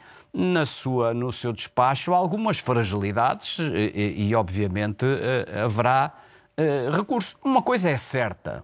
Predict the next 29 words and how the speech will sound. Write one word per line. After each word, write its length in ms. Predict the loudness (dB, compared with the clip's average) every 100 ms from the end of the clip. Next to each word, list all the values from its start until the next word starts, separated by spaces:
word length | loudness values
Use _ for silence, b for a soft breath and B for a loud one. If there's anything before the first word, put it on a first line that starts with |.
| -4
o 120 | -4
que 140 | 0
jui-, 460 | 0 2 2 2 0
o 160 | 0 0
que 80 | 0
o 60 |
juiz 460 | 0 0 0 0 -2
Ivo 180 | -2 0
Rosa 340 | 0 0 -4
disse, 640 | -2 0 0 -2 -8 -12 _
apesar 500 | -10 -6 0 2 2
de 220 | 0 -4 -6
todas 440 | -2 0 0 0
as 140 | -2 -2
consequências, 920 | -2 -2 0 0 0 0 -2 -2 -6 B B B B
eh, 240 | 0 2 2 -2 _
abaixo 540 | 0 2 4 2 0 0
das 200 | 0 -2
expectativas 920 | -4 -2 -2 0 0 0 0 2 2
da 120 | 0
maior 280 | 2 0 0
parte 300 | 0 0 -2
dos 120 | -6
portugueses, 580 | -6 -4 0 2 2 2
era 200 | 2 0
que 100 | 0
Sócrates 460 | 0 2 -2 0
era 160 | 2 2
corrupto. 600 | 2 2 2 0 -6